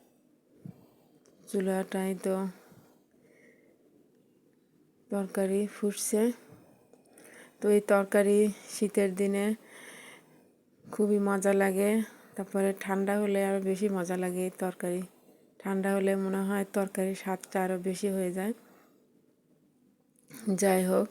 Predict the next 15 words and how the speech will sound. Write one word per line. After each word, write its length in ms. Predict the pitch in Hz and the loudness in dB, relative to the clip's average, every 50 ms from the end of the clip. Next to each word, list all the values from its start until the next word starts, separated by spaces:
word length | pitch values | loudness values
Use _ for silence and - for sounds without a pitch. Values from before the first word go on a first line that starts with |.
| - - - - - - - | -6 -14 -14 -14 -14 -14 -4
খেতে 260 | - - 220 220 - 226 | 2 4 6 10 10 10
ভালো 260 | 208 220 208 202 202 202 | 10 10 8 8 8 8
লাগে, 240 | 202 202 202 202 196 | 8 6 6 4 4
কিন্তু 340 | 196 208 196 196 190 - 196 196 196 | 2 2 0 2 2 2 0 0 0
ঠান্ডার 380 | - - 190 185 185 190 196 190 185 | -2 -2 0 0 2 2 2 2 0
জন্য 240 | - 196 190 190 185 190 190 | 0 0 0 0 0 0 -2
খুবই 360 | 190 - 196 180 185 190 190 196 190 190 - - - | -4 -4 -4 -2 0 0 0 0 0 -2 -6 -10 -6
কষ্ট 300 | - 196 185 180 - - 202 | -4 -4 -4 -4 -4 -4 -4
হয় 300 | 190 185 190 190 185 185 - - - - - - - - - _ - | -2 0 0 0 -2 -2 -6 -10 -18 -20 -20 -20 -20 -20 -20 _ -10
ঠান্ডা 300 | - 190 185 180 185 190 | -6 -4 -2 0 0 -2
জিনিস 280 | 180 185 185 190 185 - - | -2 -2 -2 -2 -4 -6 -6
খেতে। 360 | - 208 196 190 - 180 190 220 269 - - - _ _ - - _ _ - - - - - - - - - - | -4 -4 -4 -2 -2 -2 -2 -2 -2 -6 -10 -20 _ _ -20 -20 _ _ -20 -20 -20 -18 -18 -18 -18 -20 -20 -8
তো 80 | - 220 | 0 2
এই 100 | 220 208 | 2 4
তো 160 | 208 - 208 | 4 6 4